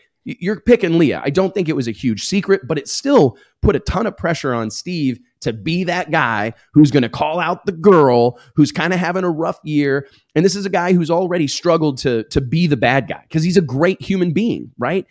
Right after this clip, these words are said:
And what it, what it told me, and I'm curious to get your guys' opinion on this, but we're not dealing with pro wrestlers out here. Like, my one,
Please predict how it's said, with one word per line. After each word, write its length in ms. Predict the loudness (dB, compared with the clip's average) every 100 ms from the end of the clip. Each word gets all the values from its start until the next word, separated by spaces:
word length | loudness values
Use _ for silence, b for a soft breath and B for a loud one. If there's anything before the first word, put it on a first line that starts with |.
| b b -4
And 140 | 0
what 120 | 0
it, 160 | 0 -2
what 180 | -4 -2
it 140 | -4
told 340 | -4 -2 0 2
me, 400 | 2 0 -4 -6
and 120 | -4
I'm 100 | -4
curious 340 | -4 -4 -4 -4
to 80 | -6
get 200 | -8 -8
your 80 | -4
guys' 260 | -4 -4
opinion 380 | -4 -4 -2 -2
on 160 | -2 -4
this, 180 | -6
but 300 | -4 -4 -4 _ _ _ _ _
we're 200 | 2 4
not 240 | 4 0 0
dealing 300 | 2 2 2
with 140 | 0
pro 200 | 0 0
wrestlers 480 | 0 -4 -6 -8 -8
out 180 | -10 -12
here. 160 | -10
Like, 180 | -8 -4
my 200 | -4 -2
one, 240 | 0 -2